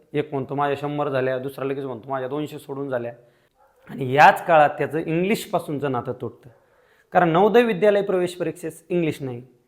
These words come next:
सैनिकी स्कूल प्रवेश परीक्षेस इंग्रजी नाही, एक फक्त स्कॉलरशिपसाठी इंग्लिश आहे, त्यात बी किती? पंचवीस प्रश्न. आणि त्यात पण काय? तर चिमणीचा आवाज कोणता? कुत्र्याचं पिल्लू कोणतं? मोराची बायको कोण? अरे, अशा प्रश्नांनी काय व्होकॅब्युलरी इम्प्रूव्ह होईल?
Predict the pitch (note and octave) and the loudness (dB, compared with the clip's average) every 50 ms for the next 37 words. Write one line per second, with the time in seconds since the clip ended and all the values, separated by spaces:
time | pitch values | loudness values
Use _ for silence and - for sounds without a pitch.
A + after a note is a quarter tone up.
0 | _ _ _ _ _ _ - - F3+ F#3 G#3 G#3+ - A3 G3+ G#3 - G#3+ G3+ F#3+ | _ _ _ _ _ _ -6 0 2 2 2 2 0 -2 -6 -4 -4 -4 -4 -4
1 | - F3 E3+ E3 D#3+ - - E3 D#3 D3+ - - D#3 D#3 - _ F3+ F3+ F#3 F3 | -2 -2 -2 -2 -2 -4 -8 -8 -8 -8 -8 -12 -12 -12 -12 _ -4 -2 0 0
2 | E3+ C#3 C#3+ C#3 C3 B2 B2 B2 - _ _ _ _ _ _ _ _ _ _ _ | 0 0 -2 -2 -4 -4 -8 -12 -16 _ _ _ _ _ _ _ _ _ _ _
3 | _ _ F#3 A3 A3+ - - F#3 - - A3 G3+ - - G#3 A3+ A#3+ A#3 G#3 - | _ _ 2 2 2 2 -4 -4 -2 -2 -6 -6 -4 -2 0 0 0 0 -2 -4
4 | A#3+ - - B3+ A#3 F#3 G#3+ A3 A3 A3 G#3+ G#3 E3 G3+ F#3+ D#3 C3+ - - G3 | -6 -2 0 0 0 2 0 -2 -2 -2 -4 0 2 2 2 2 0 0 4 4
5 | A3 A3 A3 - A3+ F#3+ F3 G#3+ E3+ G#3+ G#3+ G#3 G#3 G#3 G3+ - _ _ - F#3+ | 4 4 2 -6 -8 -6 -6 -6 -4 -4 -4 -4 -4 -6 -10 -14 _ _ -2 -2
6 | F3 - F3+ D3 - - C#3 - - - A#2 A2+ - _ _ _ _ - - D3 | 0 -2 -4 -6 -4 -6 -8 -8 -8 -14 -16 -18 -18 _ _ _ _ -8 -8 0
7 | - G3 G3 G3 - G3+ F#3+ F#3 F3+ F#3+ F#3+ F#3 F#3+ F#3+ - - - _ - D#3+ | 4 4 4 4 4 0 0 2 4 4 4 4 2 -2 -8 -16 -18 _ -8 -8
8 | - - F#3 F#3 F#3 F#3+ F3+ D#3 G3 F#3 F#3 F#3+ F#3+ F#3+ - G3+ F#3+ F#3 G3+ G3 | -6 -4 -2 0 0 -2 2 2 4 4 4 4 2 0 -4 -4 -2 0 -2 -2
9 | G3+ - - - _ _ _ _ _ _ _ E3+ D#3 - F#3+ F#3+ F#3+ G3 E3 G3 | -2 -4 -16 -20 _ _ _ _ _ _ _ -10 -2 2 2 2 2 0 -2 -2
10 | G3 F#3 F#3+ E3+ G3 G3 F3+ - G3+ A3+ - - - - _ _ _ _ - E3+ | 0 -2 0 0 0 -2 0 -2 -4 -4 -6 -12 -20 -20 _ _ _ _ 2 4
11 | F3+ E3+ F3 F3 D#3 D#3 C#3+ A#2+ B2 A#2+ F#2+ G#2 G2+ F#2+ _ _ _ _ _ _ | 4 4 4 2 2 2 2 0 -4 -8 -10 -12 -18 -20 _ _ _ _ _ _
12 | _ _ _ _ _ _ _ _ _ A#2+ B2 A#2+ B2 B2+ - - F3+ - - F3 | _ _ _ _ _ _ _ _ _ -8 -4 -4 -4 -4 -2 -4 -4 -2 -2 -4
13 | - - F3 F3 E3+ F3 F#3+ G3 G3 F3 C#3+ - - D#3 D3 D3 D#3+ D#3 D#3+ D#3+ | -4 -4 -6 -6 -4 2 2 2 4 4 0 0 -2 -2 -2 0 -2 -2 -4 -6
14 | D3+ C3 D3+ D3+ C3+ B2+ B2 A#2+ A#2+ | -6 -4 -2 -2 -2 -2 -4 -6 -8